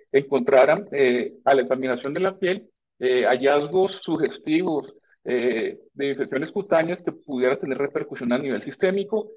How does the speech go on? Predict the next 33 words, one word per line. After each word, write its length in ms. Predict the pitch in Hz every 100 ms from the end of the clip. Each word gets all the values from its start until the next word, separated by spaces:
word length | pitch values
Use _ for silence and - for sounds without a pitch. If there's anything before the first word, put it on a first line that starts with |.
| _
la 200 | 127 127
presencia 480 | 147 131 139 139 170
de 120 | 160
un 80 | 170
soplo 680 | - 196 185 180 208 220 214 - _ -
nuevo, 480 | 160 170 190 240 - -
especialmente 500 | - 127 139 139 180
de 60 | 151
origen 240 | 131 160
diastólico, 680 | 185 - 185 180 185 220 - _ _ -
la 160 | 139
presencia 540 | 147 135 165 151 151 190
de 120 | 190
cultivos 540 | 156 - 156 151 170
positivos 720 | - 185 131 139 147 196 208 - _ _ _ _ _
persistentes 840 | - 147 - 123 180 185 190 233 - _
o 300 | 160 196 240 - -
la 180 | 147 139
pres-, 320 | 143 139 - -
la 160 | 143
persistencia 600 | 156 147 143 - 143 139
de 140 | 185 -
fiebre 260 | 156 165
setenta 380 | 170 175 151 131
y 40 | 117
dos 180 | 135
horas 180 | 160 160
después 320 | 147 - 123
del 140 | 139 147
aislamiento 580 | 147 127 117 117 120 147
del 140 | 143
primer 320 | 135 113 113
hemocultivo. 760 | 135 135 120 120 - 123 -